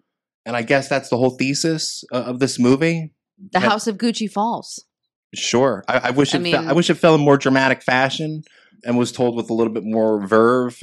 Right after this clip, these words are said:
Speaker 1: and
Speaker 2: Yeah.
Speaker 1: style and tension, but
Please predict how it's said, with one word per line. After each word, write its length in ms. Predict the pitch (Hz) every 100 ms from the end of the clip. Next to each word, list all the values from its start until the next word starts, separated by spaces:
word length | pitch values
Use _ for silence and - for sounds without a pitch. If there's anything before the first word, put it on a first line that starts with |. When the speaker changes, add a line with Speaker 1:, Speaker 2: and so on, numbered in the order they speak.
| 107
Speaker 1:
and 360 | 113 143 107 143
Speaker 2:
Yeah. 760 | - - _ _ _ _ -
Speaker 1:
style 540 | - 110 117 127 127 117
and 460 | 107 104 101 92 90 - _ _ _ _ -
tension, 580 | 113 120 131 135 139 151 _ -
but 300 | 104 120